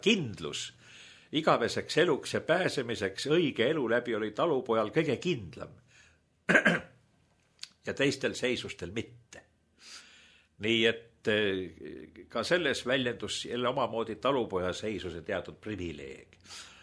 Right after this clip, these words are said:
Aga kuna mentaalsustüüp kultuuris on oluline, siis see ju määras seda.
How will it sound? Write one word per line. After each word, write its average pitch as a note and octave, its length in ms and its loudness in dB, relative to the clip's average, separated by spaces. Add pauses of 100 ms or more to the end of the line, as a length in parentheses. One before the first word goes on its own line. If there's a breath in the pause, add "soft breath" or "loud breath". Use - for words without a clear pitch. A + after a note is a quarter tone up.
(100)
Aga F#2+ 240 0
kuna A#2+ 240 -2
mentaalsustüüp B2+ 1200 0
kultuuris A2+ 640 -4
on D3+ 200 0
oluline, G2 600 0 (420)
siis F2+ 520 -8
see G2 240 -2
ju F#2+ 80 -6
määras A2+ 560 -6
seda. - 240 -18